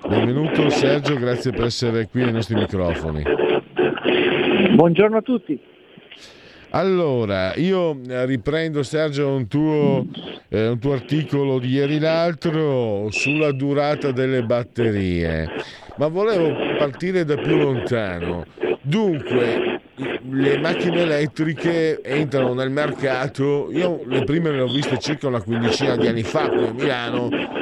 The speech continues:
Speaker 1: penso che siano entrate anche prima. Mi ricordo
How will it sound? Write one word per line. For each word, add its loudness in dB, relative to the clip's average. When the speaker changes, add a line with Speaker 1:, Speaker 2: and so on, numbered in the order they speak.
Speaker 1:
penso 2
che 2
siano -2
entrate -4
anche -2
prima. -4
Mi 2
ricordo 0